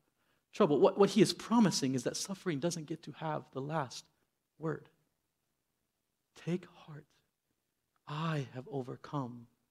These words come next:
the world." Be courageous. Do not let your hearts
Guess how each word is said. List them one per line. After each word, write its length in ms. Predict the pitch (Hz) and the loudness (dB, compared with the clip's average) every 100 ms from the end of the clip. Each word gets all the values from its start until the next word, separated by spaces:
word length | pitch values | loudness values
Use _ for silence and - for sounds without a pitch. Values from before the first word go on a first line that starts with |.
| _ | _
the 60 | 131 | -16
world." 440 | 131 139 - _ _ _ _ _ _ _ _ _ _ _ _ _ - | -14 -14 -16 _ _ _ _ _ _ _ _ _ _ _ _ _ 8
Be 200 | 208 233 | 10 10
courageous. 720 | 202 175 180 - 131 - - _ _ _ _ _ _ _ _ _ | 8 6 6 4 0 -4 -14 _ _ _ _ _ _ _ _ _
Do 180 | 147 214 | 6 8
not 140 | 254 | 10
let 200 | 220 220 | 8 6
your 80 | 196 | 4
hearts 400 | - 208 202 - | 6 6 6 4